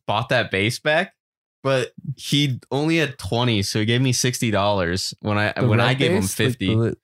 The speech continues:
Speaker 1: The black and red one, yeah.
Speaker 2: <laughs> Wow.
Speaker 1: And, uh, I was
Speaker 2: That
Speaker 1: like,
Speaker 2: thing's still going. <laughs>
Speaker 1: Yeah, he was like, "Yeah, I'll buy it back from you." I'm like, "No, it's fine. Like, I'll just give it back to you." He's like, "No, like, I'll buy it off of you since you bought it off me." I was like, "All right." Then he gave me sixty bucks, and I was like,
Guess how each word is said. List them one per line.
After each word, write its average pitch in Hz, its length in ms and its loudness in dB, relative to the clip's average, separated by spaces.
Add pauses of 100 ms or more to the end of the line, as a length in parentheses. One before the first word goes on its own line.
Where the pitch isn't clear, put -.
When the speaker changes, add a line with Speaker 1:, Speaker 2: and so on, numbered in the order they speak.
(200)
Speaker 1:
The 107 60 -4
black 110 240 -2
and 101 100 0
red 101 140 0
one, 95 160 0
yeah. 95 360 2
Speaker 2:
<laughs> - 60 -10 (340)
Wow. 117 100 -2
Speaker 1:
And, 120 260 2
uh, 113 340 2
I 120 140 0
was 127 180 0
Speaker 2:
That 139 80 -2
Speaker 1:
like, 120 260 2
Speaker 2:
thing's 127 160 0
still 135 200 -2
going. 139 400 2 (300)
<laughs> - 300 -2
Speaker 1:
Yeah, 156 300 2
he 156 100 2
was 156 120 0
like, 156 120 0
"Yeah, 170 120 2
I'll 160 80 0
buy 165 160 0
it 165 100 -2
back 117 220 0
from 120 200 0
you." 120 140 2
I'm 127 180 0
like, 120 160 0
"No, 113 200 0
it's - 160 -4
fine. 117 380 0
Like, 123 220 -2
I'll 131 120 0
just 139 260 -2
give 110 180 0
it 120 140 -2
back 95 240 -2
to 101 80 -4
you." 101 80 0
He's 104 100 0
like, 120 140 -2
"No, 117 240 0
like, 120 160 -2
I'll 117 140 0
buy 127 180 0
it 185 160 2
off 131 240 0
of 101 120 -4
you 107 360 0 (240)
since 104 180 -2
you 113 80 -2
bought 120 160 0
it 113 40 2
off 104 120 0
me." 120 180 0
I 113 40 2
was 110 100 -2
like, 107 180 -2
"All 92 80 0
right." 120 380 0 (220)
Then 113 80 0
he 120 60 2
gave 131 120 2
me 143 100 0
sixty 127 360 0
bucks, 113 400 0
and 104 100 0
I 110 60 0
was 120 100 -2
like, 107 280 -2